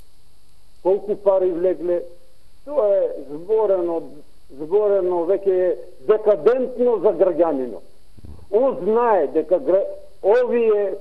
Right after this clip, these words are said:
Соросовиди кои се намножија во Скопје, главниот град на Македонија, имат потрошено толку пари што Господ не знае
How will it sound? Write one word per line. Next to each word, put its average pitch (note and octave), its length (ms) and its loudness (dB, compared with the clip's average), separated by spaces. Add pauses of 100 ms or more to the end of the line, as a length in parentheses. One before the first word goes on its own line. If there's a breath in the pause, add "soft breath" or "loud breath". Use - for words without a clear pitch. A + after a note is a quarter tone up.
Соросовиди G#3 1000 2 (320 soft breath)
кои G3+ 320 2
се A3 100 6
намножија A3 800 2
во G3 160 4 (140)
Скопје, A3 580 2
главниот G#3 640 2
град G3+ 320 2
на G#3 80 4
Македонија, G3 880 2 (1080)
имат B3 520 2 (300)
потрошено G#3+ 960 2 (560)
толку C4+ 480 2 (100)
пари A3+ 460 2 (840)
што A3+ 160 2
Господ A3+ 680 0
не A#3+ 100 4 (140)
знае G3+ 400 4